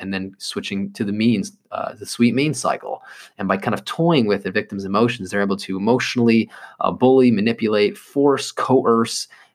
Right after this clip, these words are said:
and, uh, really do great damage to their victims. I really would love to help you heal your broken emotions,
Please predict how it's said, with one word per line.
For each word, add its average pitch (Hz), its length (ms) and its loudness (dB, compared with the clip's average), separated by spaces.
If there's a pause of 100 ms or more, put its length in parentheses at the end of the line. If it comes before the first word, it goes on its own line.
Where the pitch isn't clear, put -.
and, 95 360 -2
uh, 92 180 2
really 131 200 2
do 98 140 -2
great 101 300 0
damage 95 400 -4
to - 60 -18
their 82 120 -12
victims. 76 540 -8 (1800)
I - 60 0
really 156 200 4
would 123 140 4
love 117 220 4
to - 100 -4
help 113 320 0
you 95 140 -2
heal 120 340 2
your 98 120 2
broken 98 280 0
emotions, 92 640 -6